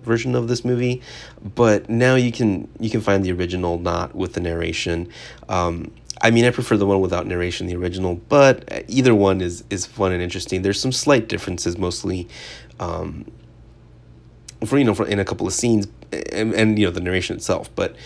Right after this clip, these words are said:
aside from that, it's basically the same movie. Um, Chaplin is, I, I think, just someone that was endlessly creative, creative and just always, well, kind of full of himself too. And so he always wanted to do things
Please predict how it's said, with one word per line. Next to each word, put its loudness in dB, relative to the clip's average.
aside 4
from 2
that, 0
it's -6
basically -2
the -6
same -4
movie. -6
Um, -2
Chaplin 4
is, 4
I, 2
I 0
think, 2
just 0
someone 4
that 0
was 2
endlessly 2
creative, 2
creative 4
and -4
just -4
always, 2
well, 8
kind 2
of -2
full 8
of 4
himself -2
too. 2
And -2
so 2
he 2
always 2
wanted -2
to -6
do -6
things -4